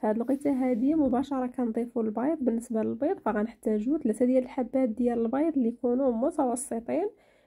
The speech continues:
كنضيفوهم كاملين في الخلاط وكندوزو نطحنوا جميع العناصر. بالنسبه للخلاط في هاد الوصفه هادي فماشي ضروري،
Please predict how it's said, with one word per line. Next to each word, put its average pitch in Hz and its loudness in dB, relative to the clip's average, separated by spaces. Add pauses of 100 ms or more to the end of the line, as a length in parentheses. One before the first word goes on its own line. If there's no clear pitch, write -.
(100)
كنضيفوهم 254 2
كاملين 302 4
في 240 -4
الخلاط 262 -2
وكندوزو 294 2
نطحنوا 285 -2
جميع 247 2
العناصر. 220 -4 (500)
بالنسبه 233 0
للخلاط 262 2
في 277 -2
هاد 240 2
الوصفه 262 2
هادي 254 4
فماشي 254 0
ضروري، 262 0